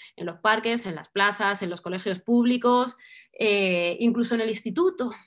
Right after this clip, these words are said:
hasta cuarto de la eso más o menos, a partir de bachillerato se va acabando la cosa,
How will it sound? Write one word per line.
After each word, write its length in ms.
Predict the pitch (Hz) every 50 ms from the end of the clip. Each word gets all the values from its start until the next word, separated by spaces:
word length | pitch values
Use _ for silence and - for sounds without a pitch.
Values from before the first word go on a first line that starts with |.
| _ _ _
hasta 580 | - 190 196 190 - 202 185 180 180 180 175 180
cuarto 260 | 196 214 220 214 226 220
de 80 | 202
la 160 | 190 190 202
eso 260 | 214 226 226 - 214 208
más 160 | 196 190 185
o 60 | 190
menos, 280 | 196 214 214 190 185 -
a 60 | 180
partir 260 | 185 185 185 202 202
de 60 | 208
bachillerato 540 | 202 196 196 - 208 185 190 202 196 190 185
se 100 | 185 190
va 100 | 180 185
acabando 320 | 180 185 185 185 185 180
la 140 | 175 175 175
cosa, 420 | 175 185 202 208 - 262 285 302